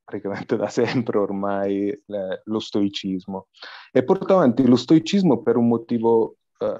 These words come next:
anche riflette-, oltre per una questione personale che ha aiutato ovviamente me nella vita e quindi mi sono reso conto della, della grande forza che ha questa filosofia nella vita quotidiana, ma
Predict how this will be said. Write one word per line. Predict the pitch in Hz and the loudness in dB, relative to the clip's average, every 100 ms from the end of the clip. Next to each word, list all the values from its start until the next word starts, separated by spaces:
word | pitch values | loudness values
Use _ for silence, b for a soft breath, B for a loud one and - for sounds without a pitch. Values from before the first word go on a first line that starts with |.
| - | -6
anche | 143 170 165 139 | -2 -2 0 0
riflette-, | 120 131 135 147 139 - 143 | 4 2 2 0 0 0 0
oltre | 127 147 123 104 | 2 0 0 -6
per | - 92 | -6 -8
una | 92 | -8
questione | - 104 - 104 95 | -8 -10 -4 -4 -4
personale | - - 82 101 98 | -8 -10 -6 -2 -2
che | - | -2
ha | 80 | -4
aiutato | 92 90 92 90 76 | -4 -4 -4 -4 -6
ovviamente | 101 104 107 110 107 - 104 | -4 0 2 2 0 0 0
me | 104 110 104 | 0 0 0
nella | 104 104 | 0 0
vita | 101 110 110 101 | 2 0 0 -2
e | 92 | -4
quindi | 101 98 | -6 -4
mi | 98 | -6
sono | - 101 101 | -8 -8 -4
reso | 98 101 | -6 -6
conto | - 104 98 | -8 -8 -6
della, | 98 92 95 87 B B B B _ | -6 -4 -6 -8 B B B B _
della | - 104 101 98 95 92 | -2 2 4 6 4 4
grande | 120 131 117 107 | 4 6 6 4
forza | 127 113 101 - 95 | 6 4 4 -2 0
che | 98 | 2
ha | 90 | 0
questa | - 104 104 | 0 -4 -4
filosofia | - 104 98 104 - 101 | -6 -4 -4 -4 -2 -2
nella | 90 95 95 | -2 -2 -2
vita | 90 92 95 90 90 | -2 -6 -2 -2 -2
quotidiana, | - 107 104 98 90 95 92 | -4 -6 -2 -2 -4 -8 -6
ma | 123 131 | -4 -4